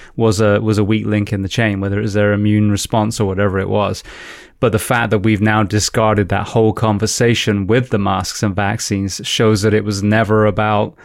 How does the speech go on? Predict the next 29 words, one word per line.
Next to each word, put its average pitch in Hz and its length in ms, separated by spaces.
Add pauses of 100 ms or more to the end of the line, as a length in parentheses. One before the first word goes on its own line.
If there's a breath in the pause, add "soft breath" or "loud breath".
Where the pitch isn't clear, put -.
(200 loud breath)
an 120 120
altruistic 107 1040 (240 loud breath)
love 113 640
of 107 240
the 104 160
men 110 400
and 113 160
women 110 240
and 104 120
children 110 440
in 104 140
your 104 180
country 131 600
that 92 120
you, 101 260 (480 loud breath)
you 123 120
put - 220
your 120 120
hand 120 300
on 110 80
your 107 140
heart 120 300
and 113 80
you 107 80
wanted 110 200
to 113 100
protect 110 400
their 101 160
welfare. 104 640